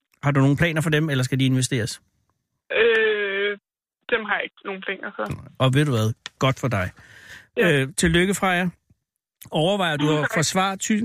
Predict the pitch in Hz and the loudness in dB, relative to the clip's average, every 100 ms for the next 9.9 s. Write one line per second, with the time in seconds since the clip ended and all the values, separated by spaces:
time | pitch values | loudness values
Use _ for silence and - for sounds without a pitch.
0 | 214 165 - 180 175 - 175 - 180 175 | 0 0 2 2 2 4 2 2 -4 -6
1 | - _ _ _ _ _ _ _ _ _ | -14 _ _ _ _ _ _ _ _ _
2 | _ _ _ _ _ _ _ - 240 254 | _ _ _ _ _ _ _ -6 -2 -2
3 | 233 233 240 254 226 208 240 240 - _ | -2 -2 -4 -8 -8 -4 -4 -4 -12 _
4 | - 110 82 98 87 80 131 123 123 117 | -4 -2 0 0 2 2 4 4 2 2
5 | - 123 131 170 120 135 - _ _ _ | 2 2 2 2 2 0 -4 _ _ _
6 | _ _ _ _ - 127 117 113 117 123 | _ _ _ _ -2 0 0 2 2 4
7 | 120 123 139 120 160 156 120 117 131 - | 4 4 4 2 2 2 0 0 -4 -2
8 | 135 131 90 120 113 117 104 - 110 113 | 0 0 0 0 0 0 0 -4 -2 -2
9 | - _ _ - 135 113 139 - | -4 _ _ 0 2 4 2 2